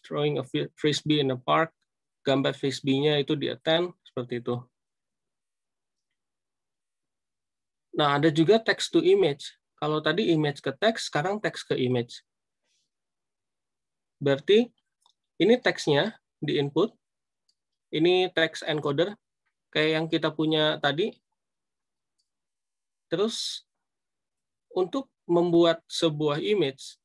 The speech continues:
kita tuh, eh, butuh loss function yang berbeda dengan loss function di speech. Tapi kan gini, eh, misalnya kita punya gambar orang, kayak gini.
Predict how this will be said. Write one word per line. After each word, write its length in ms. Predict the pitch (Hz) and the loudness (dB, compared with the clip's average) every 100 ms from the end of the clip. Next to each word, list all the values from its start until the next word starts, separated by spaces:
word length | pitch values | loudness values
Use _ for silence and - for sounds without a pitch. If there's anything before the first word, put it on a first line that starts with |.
| _ | _
kita 240 | 170 190 | -2 0
tuh, 400 | 196 240 226 - _ _ _ 151 | 2 2 2 0 _ _ _ 0
eh, 640 | 151 151 151 151 151 151 160 | 2 2 2 2 2 0 -2
butuh 400 | 143 147 196 - | -4 0 0 0
loss 240 | 160 151 | -6 -4
function 400 | 151 143 190 185 | -6 -4 -2 -2
yang 160 | 190 185 | -2 -4
berbeda 560 | 147 131 127 175 202 - | -2 -2 -2 -4 -6 -6
dengan 320 | 127 147 190 | -4 -2 0
loss 160 | 165 139 | 0 -2
function 400 | - 127 175 175 | -4 -4 -2 0
di 160 | 165 170 | 0 0
speech. 480 | - 143 131 - - _ _ _ _ _ _ _ _ _ _ | -4 -6 -6 -12 -16 _ _ _ _ _ _ _ _ _ _
Tapi 240 | 156 226 | -4 0
kan 240 | 254 233 - | 2 2 0
gini, 320 | 147 147 131 127 | -4 -2 -2 -4
eh, 400 | _ - 139 143 | _ -8 -4 -2
misalnya 800 | 143 151 147 165 196 196 196 - _ _ _ _ _ _ _ _ | -2 0 0 2 2 0 -2 -6 _ _ _ _ _ _ _ _
kita 320 | 147 147 180 | -6 -2 -2
punya 480 | 165 151 160 165 160 | 0 0 2 2 0
gambar 640 | 135 135 139 143 143 143 139 | 0 -2 -4 -4 -4 -6 -6
orang, 320 | 147 156 117 123 _ _ _ _ _ _ 135 | -6 -6 -8 -10 _ _ _ _ _ _ -8
kayak 160 | 131 | -6
gini. 280 | 127 131 | -2 0